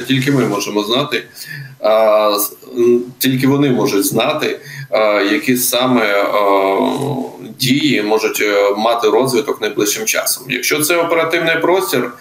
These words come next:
якщо це так оцінювати умовно, ну, можливо. А, хоча, знову ж таки, м, це більш, е, питання до, о, саме,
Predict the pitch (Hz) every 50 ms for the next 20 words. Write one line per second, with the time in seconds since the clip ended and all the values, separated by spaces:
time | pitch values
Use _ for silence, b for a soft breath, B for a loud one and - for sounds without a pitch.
0 | B B B B B - 127 120 123 - - 139 131 131 - 131 127 127 147 143
1 | 139 143 143 143 - 165 175 180 160 135 117 110 - - - - 117 123 123 123
2 | 120 110 104 101 104 101 104 123 151 - - - 120 - 135 - 202 202 - -
3 | - - - B B B B B B B B - - 107 107 107 104 123 - 123
4 | 123 - 170 160 139 135 117 104 101 98 92 - - - 92 - - 98 98 95
5 | 95 92 - - - - 110 110 104 107 107 104 107 107 107 107 110 110 - -
6 | 135 139 131 123 123 120 123 120 - 127 117 113 113 110 107 107 - 113 113 -
7 | 120 123 127 123 120 110 107 101 101 98 98 104 107 110 110 98 92 98 104 101
8 | 101 98 - - 110 110 107 104 104 95